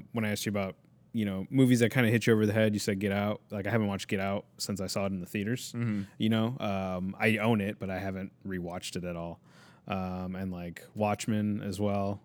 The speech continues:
Speaker 1: you know, that's another one that's been on my mind a lot, and it's a nice little counterpiece to this, and, you know, I Origins and Another Earth, you know, just taking these, like, big ideas, really big ideas,
Speaker 2: Mm-hmm.
Speaker 1: and,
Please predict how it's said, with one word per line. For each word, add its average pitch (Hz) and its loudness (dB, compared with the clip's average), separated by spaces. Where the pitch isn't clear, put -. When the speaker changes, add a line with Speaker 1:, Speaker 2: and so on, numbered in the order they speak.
Speaker 1:
you 104 -2
know, 95 -4
that's - -8
another 92 -4
one 92 -6
that's 87 -10
been 90 -6
on 104 0
my 98 -2
mind 95 -2
a - -2
lot, 95 -4
and 87 -8
it's 92 -8
a 107 -4
nice 90 -4
little 90 -6
counterpiece 107 2
to 113 2
this, 107 2
and, 92 -4
you 101 0
know, 92 -2
I 117 2
Origins 104 4
and 98 0
Another 98 2
Earth, 101 2
you 101 2
know, 95 0
just 101 -2
taking 143 8
these, 123 8
like, 101 2
big 117 6
ideas, 107 0
really 113 4
big 104 2
ideas, 98 0
Speaker 2:
Mm-hmm. 117 2
Speaker 1:
and, 95 0